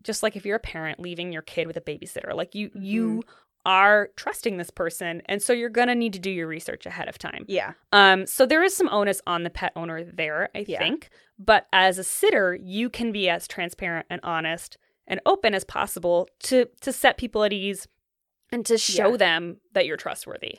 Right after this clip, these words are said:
Speaker 2: Yes. And I think it's also one of those things, speaking from the pet parent point of view, if you do go to their house for the meet and greet and there's something you see that you don't like, or you're like, "Actually, I'm not comfortable with this," or whatever,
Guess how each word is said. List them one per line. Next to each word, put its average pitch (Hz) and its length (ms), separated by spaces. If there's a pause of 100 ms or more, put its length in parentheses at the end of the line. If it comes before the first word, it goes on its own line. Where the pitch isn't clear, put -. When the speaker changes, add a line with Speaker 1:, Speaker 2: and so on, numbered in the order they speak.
Speaker 2:
Yes. - 540
And 247 140
I 285 80
think 453 240
it's 392 120
also 196 360
one 185 160
of 175 40
those 170 200
things, 156 440 (380)
speaking 214 420
from 190 160
the 180 80
pet - 220
parent 170 280
point 160 200
of 151 60
view, 147 280 (520)
if 269 180 (140)
you 247 240
do 294 200
go 180 360
to - 160
their 160 160
house 139 340
for - 140
the 151 80
meet 151 180
and 165 140
greet 147 360
and 170 360 (180)
there's 226 260
something 269 380
you 262 80
see 254 220
that 247 180
you 196 240
don't 208 240
like, 160 400
or 170 220
you're 170 160
like, 170 180
"Actually, 180 300
I'm 185 80
not 175 180
comfortable 165 400
with 165 140
this," 160 180
or 170 80
whatever, 165 600